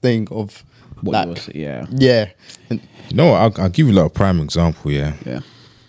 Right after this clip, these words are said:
Speaker 3: 'Cause I experienced this recently. Shout out, shout out, missus, yeah? Being on your phone, yeah?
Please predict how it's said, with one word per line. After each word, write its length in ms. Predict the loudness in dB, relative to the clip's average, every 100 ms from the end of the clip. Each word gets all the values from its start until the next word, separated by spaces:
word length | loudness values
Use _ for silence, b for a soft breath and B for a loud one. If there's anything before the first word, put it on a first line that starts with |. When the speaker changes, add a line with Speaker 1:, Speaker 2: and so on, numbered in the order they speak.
| b b b b -20 _
Speaker 3:
'Cause 120 | -8
I 140 | -4 -4
experienced 440 | -4 0 0 2
this 200 | -4 -2
recently. 480 | -2 -2 -4 -6 -8
Shout 460 | -6 -2 0 0 -2
out, 60 |
shout 200 | -4 -2
out, 180 | -2 -2
missus, 360 | -4 -4 -6 -8
yeah? 180 | -8 -10 B B B B B B B _ _ _ _ _ _ _ _ _ _ _ _ b b _
Being 200 | 2 4
on 100 | 2
your 100 | 0
phone, 380 | -4 -2 0 -2
yeah? 260 | -6 -10